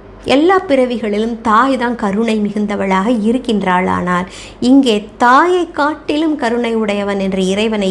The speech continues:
ஏன் சொல்லுகிறார் அப்படின்னா, தாய் இந்த பிறவியில்தான் தன்னுடைய குழந்தைக்கு கருணையோடு அதை சீராட்டி பாராட்டி வளர்க்கிறாள். ஆனால் இறைவனாகிய சிவபெருமான் எல்லா பிறவிகளிலும்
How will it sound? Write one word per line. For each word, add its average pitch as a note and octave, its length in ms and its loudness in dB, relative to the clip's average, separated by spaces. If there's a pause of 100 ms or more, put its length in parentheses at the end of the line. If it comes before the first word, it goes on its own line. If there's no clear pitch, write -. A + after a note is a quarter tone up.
ஏன் G#3+ 200 0
சொல்லுகிறார் F#3 680 0
அப்படின்னா, F3 400 -2 (560)
தாய் C#4 340 4 (100)
இந்த C4 240 0 (120)
பிறவியில்தான் C#4 840 0
தன்னுடைய G#3 420 -2
குழந்தைக்கு G#3 600 -2 (420)
கருணையோடு A#3 600 2
அதை A#3 300 0
சீராட்டி A#3 520 -2
பாராட்டி F#3+ 460 -2
வளர்க்கிறாள். E3+ 640 -2
ஆனால் F3 340 0 (340)
இறைவனாகிய A#3+ 680 0
சிவபெருமான் G3+ 720 -2
எல்லா A#3+ 300 2 (140)
பிறவிகளிலும் G3+ 760 -4